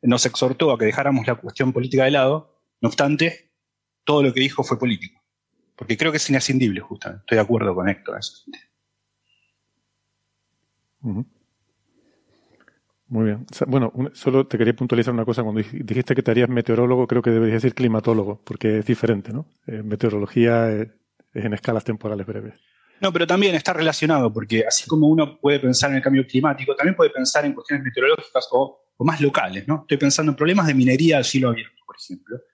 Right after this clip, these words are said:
Speaker 1: que son de escalas más locales. También hay, eh, tiene tintes parecidos a esto, en cuanto a, a que depende de, se entrelaza con la cuestión política de una manera que es cierto, uno puede, como todo análisis, enfocarse en lo, en lo,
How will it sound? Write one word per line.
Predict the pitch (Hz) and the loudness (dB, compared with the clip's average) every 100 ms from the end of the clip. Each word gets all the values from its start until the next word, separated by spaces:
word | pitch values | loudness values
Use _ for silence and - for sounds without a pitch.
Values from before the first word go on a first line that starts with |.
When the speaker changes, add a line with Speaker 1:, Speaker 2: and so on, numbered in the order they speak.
| - | -6
Speaker 1:
que | - | -2
son | 139 | 2
de | 120 | 0
escalas | - 135 | 0 -2
más | 120 120 | 0 0
locales. | 117 117 98 110 - - _ - - | 2 0 0 -2 -8 -14 _ -14 -2
También | 147 190 185 117 - | 2 4 4 2 -2
hay, | 123 123 120 120 120 | -2 0 0 0 -2
eh, | 113 110 110 107 - - | 0 2 0 -4 -10 -8
tiene | - 147 147 135 - | 2 4 4 2 -6
tintes | - - - | -8 -8 -4
parecidos | 120 117 123 110 - | -4 -2 -2 -4 -6
a | |
esto, | 113 _ _ - | -8 _ _ -8
en | |
cuanto | 113 113 107 104 50 | -4 -4 -4 -4 -4
a, | 50 - _ _ _ _ _ _ | -6 -8 _ _ _ _ _ _
a | 104 | -6
que | 120 | -2
depende | 117 135 135 120 | 0 2 2 2
de, | 113 110 - | 0 -4 -6
se | - - 139 | -8 -2 0
entrelaza | 127 120 127 151 170 147 | 2 2 2 2 0 -2
con | 120 | -2
la | 113 | -2
cuestión | 113 - 131 | -4 -4 -2
política | 127 135 135 143 135 | -2 -4 -4 -2 0
de | 123 | 0
una | |
manera | 123 139 139 156 _ _ - | 2 2 2 -2 _ _ -6
que | 151 | -2
es | 147 | 0
cierto, | - 262 120 104 | 2 2 2 0
uno | 127 127 | 2 2
puede, | 160 175 | 2 0
como | 120 107 101 | 0 -4 -2
todo | 147 139 123 113 - | 2 2 2 0 -4
análisis, | 110 135 147 139 120 - - | -2 0 0 0 -2 -4 -8
enfocarse | 107 107 - 139 135 | -10 -6 0 0 0
en | 120 | -2
lo, | 110 104 - - | -2 -4 -8 -14
en | |
lo, | - | -20